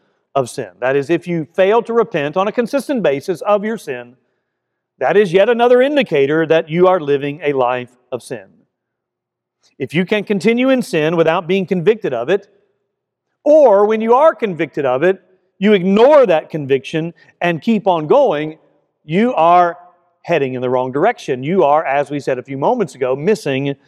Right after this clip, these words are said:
the mark. The word repent means a change in mind that leads to a change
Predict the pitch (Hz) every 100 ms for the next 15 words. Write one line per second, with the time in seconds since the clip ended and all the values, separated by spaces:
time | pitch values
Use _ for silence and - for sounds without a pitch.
0 | _ _ _ 147 147 135 107 113 _ _
1 | _ _ _ _ _ _ _ _ _ _
2 | _ _ - 143 160 151 123 - 165 127
3 | 131 135 139 - 131 127 160 151 180 196
4 | 214 127 113 127 139 143 131 139 170 -
5 | 147 147 147 151 - 123 127 131